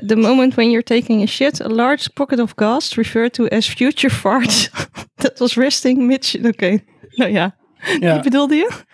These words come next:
Speaker 2: Ja, dat, dat bedoelde ik.
Speaker 1: <laughs> Oké, serieus, dat kende ik niet. Wat ben ik toch een brave vrouw, hè?
Speaker 2: Had je nooit scheetjes op de wc terwijl je aan het poepen bent?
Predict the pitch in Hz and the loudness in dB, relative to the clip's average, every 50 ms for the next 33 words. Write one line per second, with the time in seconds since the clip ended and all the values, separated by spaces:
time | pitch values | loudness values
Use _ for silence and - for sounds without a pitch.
0 | _ - 202 196 185 170 160 - - - - 151 226 - 160 156 160 160 151 151 | _ -2 0 2 2 2 0 -2 -6 -6 -4 0 0 0 2 2 0 0 2 2
1 | 151 147 139 143 139 - - - - - - - 226 240 226 - 247 233 240 233 | 2 2 2 0 -2 -4 -8 -12 -12 -8 -4 -2 0 0 0 0 0 0 2 2
2 | 220 214 - 214 - - 220 220 214 190 202 - 190 185 190 196 196 196 208 233 | 0 0 -2 -4 -2 0 0 0 2 0 0 0 -2 -2 0 0 0 0 0 0
3 | 226 233 214 240 226 214 208 185 208 196 208 196 190 214 214 196 170 165 190 - | 0 0 0 0 -2 0 -2 -2 -2 -2 -4 -4 -4 -2 -2 -2 -2 -4 -6 -8
4 | _ _ _ _ _ _ _ - - - 165 175 185 196 196 208 214 202 - - | _ _ _ _ _ _ _ -12 -4 -2 -2 0 0 2 2 2 2 0 0 0
5 | 165 151 - - 151 135 143 143 139 - - 151 139 - - 143 139 143 135 - | 0 0 0 0 0 0 0 0 0 2 0 0 0 0 0 0 0 0 0 -2
6 | 143 135 - 139 135 135 139 - - | -4 -6 -4 -4 -4 -4 -6 -10 -16